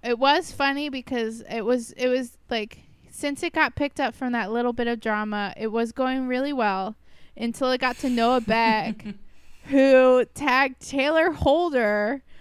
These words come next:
Speaker 1: when he was
Speaker 2: Hmm.
Speaker 1: supposed to tag this girl, Moop, Moop, Mooptopia or something like that. Moopia?
Speaker 2: 'Cause it's an E-,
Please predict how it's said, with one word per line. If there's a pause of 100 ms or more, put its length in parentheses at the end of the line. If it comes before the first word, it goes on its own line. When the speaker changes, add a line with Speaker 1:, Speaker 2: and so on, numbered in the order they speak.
(120)
Speaker 1:
when
he
was
Speaker 2:
Hmm.
Speaker 1:
supposed
to
tag
this
girl,
Moop, (360)
Moop, (420)
Mooptopia
or
something
like
that.
Moopia? (340)
Speaker 2:
'Cause
it's
an
E-,